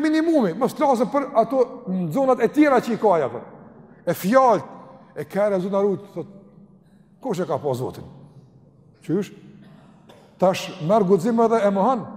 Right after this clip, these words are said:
s'ka hiç, thot. Apo? Apet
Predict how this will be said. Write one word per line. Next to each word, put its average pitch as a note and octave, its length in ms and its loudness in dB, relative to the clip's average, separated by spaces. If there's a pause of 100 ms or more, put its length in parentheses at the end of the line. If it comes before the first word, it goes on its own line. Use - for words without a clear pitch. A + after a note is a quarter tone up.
(120)
s'ka G3+ 360 2
hiç, - 160 -2
thot. - 120 -4 (840)
Apo? A2+ 180 -20 (1300)
Apet C#3 360 -2